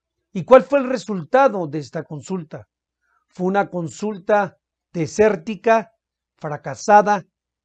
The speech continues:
y vacía. Y tenemos que entender que sí fracasó el ejercicio de López Obrador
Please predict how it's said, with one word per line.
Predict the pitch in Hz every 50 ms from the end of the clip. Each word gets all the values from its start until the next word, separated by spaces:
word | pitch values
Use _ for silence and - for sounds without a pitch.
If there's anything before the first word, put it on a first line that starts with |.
| _
y | _ 151 147 135
vacía. | 135 131 120 - - 214 214 220 196 151 - _ _ _ _ _ _ _ _ _ _ _ _ _ _ _ _ _ _ _ _ _ _ _ _ _ _ _ _ _ _
Y | - 196 -
tenemos | - 208 208 220 247 254 262 262
que | - 247
entender | 254 254 190 - 240 226 220 185 233 233 214 175 143 - _ _ _ _ _ _ _ _ _ _ _ _ _ _ _ _
que | - 190 185 180 185 190 - _
sí | - - - - 277 277 277
fracasó | 269 - 285 285 277 277 277 - 196 175 - - - 220 254 302 339 330 - _ _ _ _ _ _
el | _ - 180 165
ejercicio | 165 156 - 160 143 - 220 226 185 - 233 220
de | 170 165 160
López | 156 180 196 190 202 190 - -
Obrador | 175 156 151 156 156 147 160 190 226 262 - - _